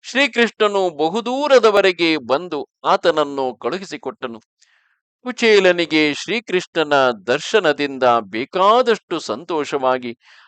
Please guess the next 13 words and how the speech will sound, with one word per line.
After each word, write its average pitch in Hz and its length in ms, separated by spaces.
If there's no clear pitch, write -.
ಆತನು 202 480
ಮಾಡಿದ 170 440
ಉಪಚಾರಗಳಲ್ಲೇ 156 1200
ಮನಸ್ಸು 131 480
ನಿಂತು 139 460
ಧನವನ್ನು 247 580
ಕೇಳಲಿಲ್ಲವಲ್ಲ 247 1160
ಎನ್ನುವ 220 380
ಚಿಂತೆಯನ್ನು 175 800
ಮರೆಯಿಸಿತು. 135 640
ಶ್ರೀಕೃಷ್ಣನು 170 760
ನನ್ನನ್ನು 233 520
ಅಪ್ಪಿಕೊಂಡನಲ್ಲ, 247 1080